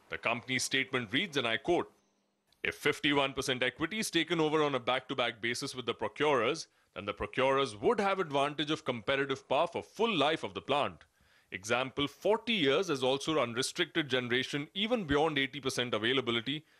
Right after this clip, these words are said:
would give them access to higher generation at very low and competitive price," end quote.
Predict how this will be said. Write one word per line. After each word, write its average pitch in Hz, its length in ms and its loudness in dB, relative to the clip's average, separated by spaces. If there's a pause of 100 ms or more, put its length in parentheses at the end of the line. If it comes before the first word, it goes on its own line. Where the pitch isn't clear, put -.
(220)
would 87 160 -10
give 151 200 0
them 170 140 2
access 151 360 -2
to 113 120 -2
higher 170 300 2
generation 156 580 -2 (240)
at 85 160 -10
very 180 300 0
low 156 180 4
and 160 140 0
competitive 87 520 -6
price," 117 440 0
end 95 240 -6
quote. 143 280 2